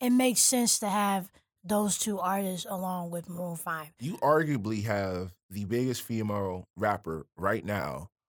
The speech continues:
Speaker 2: and the most popular right now artist, male artist, male rapper in the game in Travis Scott.
Speaker 1: Yeah.
Speaker 2: A platinum, a album that went platinum in, like,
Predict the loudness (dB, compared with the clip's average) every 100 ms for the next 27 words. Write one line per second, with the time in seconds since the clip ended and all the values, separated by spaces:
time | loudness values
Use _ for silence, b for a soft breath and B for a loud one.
0 | _ _ _ _ _ _ _ _ _ 0
1 | 0 0 -4 -8 -14 _ _ -6 -2 -2
2 | -4 -8 0 2 2 0 0 -2 -6 -12
3 | _ 2 2 2 2 2 2 0 -2 4
4 | 4 4 0 -4 -6 -10 _ _ 0 2
5 | 6 4 4 0 -6 -10 -14 _ _ _
6 | 2 4 6 4 4 2 2 2 0 0
7 | 0 -2 -2 0 0 0 -2 -4 -6 _
8 | -16 -14 -14 -4 -2 0 4 4 4 4
9 | 4 0 -6 _ _ _ _ 0 4 4
10 | 6 6 4 2 2 4 4 2 0 0
11 | -2